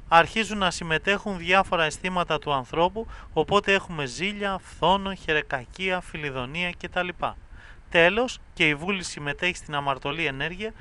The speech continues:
και έτσι ολοκληρώνεται η αμαρτία στην καρδιά. Όταν γίνει για πρώτη φορά η αμαρτία,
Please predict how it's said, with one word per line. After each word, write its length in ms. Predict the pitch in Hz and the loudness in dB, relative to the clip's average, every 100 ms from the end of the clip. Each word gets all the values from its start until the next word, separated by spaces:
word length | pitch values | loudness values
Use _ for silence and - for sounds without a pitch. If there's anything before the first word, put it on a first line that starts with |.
| - - - | -18 -18 2
και 140 | 185 | 4
έτσι 200 | 196 - | 4 2
ολοκληρώνεται 640 | 156 143 143 143 180 165 | 0 -2 -2 -2 0 0
η 40 | 151 | -2
αμαρτία 480 | 135 127 - 202 214 | 0 -4 -4 -6 -6
στην 180 | 233 | -4
καρδιά. 400 | 208 196 190 131 - - - - | -2 0 2 0 -2 -16 -20 2
Όταν 400 | 196 226 202 160 | 4 4 4 0
γίνει 260 | 160 202 180 | -2 -6 0
για 200 | 151 143 | 2 2
πρώτη 280 | 180 185 | 0 0
φορά 340 | 175 143 151 175 | -2 0 2 2
η 60 | |
αμαρτία, 640 | 151 135 120 117 139 165 | 2 0 -2 -4 -4 -2